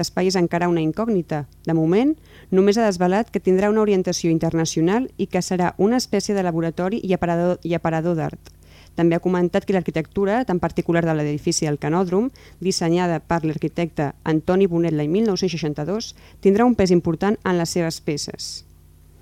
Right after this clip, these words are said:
I ja per concloure, direm que, malgrat que les instal·lacions del Canòdrom en aquests moments estan buides, esperem que obrin les seves portes el més aviat possible. Pel barri del Congrés,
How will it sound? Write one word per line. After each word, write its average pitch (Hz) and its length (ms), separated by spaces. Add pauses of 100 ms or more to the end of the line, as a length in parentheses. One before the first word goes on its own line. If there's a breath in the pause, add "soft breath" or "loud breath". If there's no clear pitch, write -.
(360 soft breath)
I 160 80
ja 160 160
per 180 160
concloure, 196 640
direm 170 320
que, 185 80
malgrat 165 320
que 160 80
les 160 160
instal·lacions 156 540
del 165 100
Canòdrom 190 480
en 180 80
aquests 160 240
moments 160 300
estan 147 260
buides, 196 460 (260 loud breath)
esperem 214 400
que 247 140
obrin 247 260
les 185 160
seves 208 260
portes 220 460
el 185 80
més 185 160
aviat 175 240
possible. 170 460 (360 soft breath)
Pel 175 140
barri 180 240
del 175 140
Congrés, 196 480